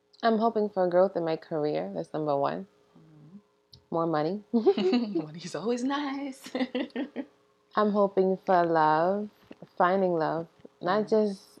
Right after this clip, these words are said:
Speaker 1: any kind of love, but that genuine love.
Speaker 2: Mm.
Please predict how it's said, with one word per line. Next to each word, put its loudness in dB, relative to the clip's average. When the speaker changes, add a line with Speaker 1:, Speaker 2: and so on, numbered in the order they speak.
Speaker 1:
any 4
kind -6
of -6
love, 0
but -4
that -4
genuine -2
love. -4
Speaker 2:
Mm. -20